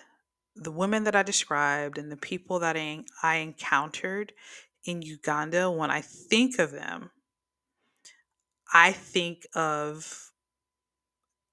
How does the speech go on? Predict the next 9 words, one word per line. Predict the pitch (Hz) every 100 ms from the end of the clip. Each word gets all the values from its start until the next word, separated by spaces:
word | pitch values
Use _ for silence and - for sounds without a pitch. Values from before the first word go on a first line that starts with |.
| _ _ _ _
them | 156 147 175 170 170 170 170
representing | 156 165 160 170 160 160 156 160 160
what | 170 - 165
Jesus | 165 180 165 170
said | - - 156 151
he | - - 185
came | - 185 185
to | -
do, | 180 -